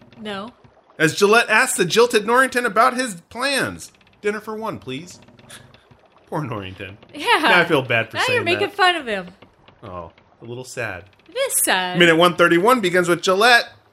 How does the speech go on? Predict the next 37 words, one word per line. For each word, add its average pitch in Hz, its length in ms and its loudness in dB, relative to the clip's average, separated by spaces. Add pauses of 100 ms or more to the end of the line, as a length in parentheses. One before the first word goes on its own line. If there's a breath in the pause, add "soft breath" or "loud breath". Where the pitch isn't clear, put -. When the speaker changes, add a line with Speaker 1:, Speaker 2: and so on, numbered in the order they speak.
(100)
Speaker 2:
Not 240 200 0
sad 254 220 2
enough 226 260 -2
to 196 60 -6
move 208 200 0
along, 185 340 2
though, 127 100 0
to 139 80 0
minute 139 220 -6
one 147 160 -4
thirty-one. 139 600 -4 (800 loud breath)
Minute 165 220 4
one 175 200 4
thirty-one 180 400 2
begins 180 280 -2
with 165 120 -6
Gillette 220 380 4
following 220 340 0
up 196 160 2
on 170 60 0
his 135 140 -2
question 175 380 -4
to 101 60 -6
Commodore 151 520 0
Norrington. 104 520 -4 (140)
"Sir?" 165 520 0 (360)
Norrington 165 360 2
tries 170 300 2
to 156 60 -2
regain 160 320 2
his 151 120 -2
composure 165 560 -2
as 131 140 -4
Governor 170 340 -2
Swan 170 380 -4
speaks 175 400 -8
up, 104 320 -4